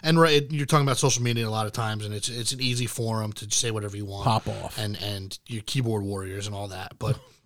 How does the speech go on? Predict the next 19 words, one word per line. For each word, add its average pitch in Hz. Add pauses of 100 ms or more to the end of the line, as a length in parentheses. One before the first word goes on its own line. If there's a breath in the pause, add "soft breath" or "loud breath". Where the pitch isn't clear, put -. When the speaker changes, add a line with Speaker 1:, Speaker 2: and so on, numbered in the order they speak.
(520)
Speaker 1:
<laughs> -
there, 175
it, 170
you 190
know, 202
there 190
are 226
things 139
that 117
Flow 123
needs 117
to 113
clean 120
up, 123
and, 113
and 107
I 110 (160)
wouldn't 120 (100)
ever 110